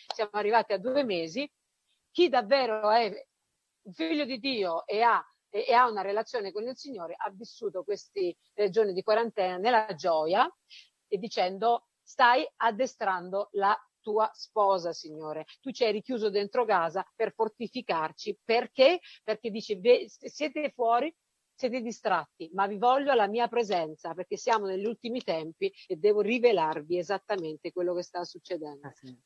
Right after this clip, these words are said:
Speaker 1: Chi ha vissuto questo, secondo me, è la sposa. E chi non l'ha vissuto aprirà gli occhi per esserlo, nel nome di Gesù.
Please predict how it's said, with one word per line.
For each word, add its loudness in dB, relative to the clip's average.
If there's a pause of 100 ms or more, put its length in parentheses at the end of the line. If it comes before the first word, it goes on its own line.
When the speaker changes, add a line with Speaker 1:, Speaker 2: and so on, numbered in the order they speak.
(120)
Speaker 1:
Chi 8
ha 2
vissuto -4
questo, -4 (160)
secondo -2
me, 2
è -2
la -2
sposa. 0 (840)
E 0
chi 6
non 2
l'ha 2
vissuto 2
aprirà 4
gli 2
occhi 2
per 2
esserlo, -2 (180)
nel -6
nome -6
di -14
Gesù. -12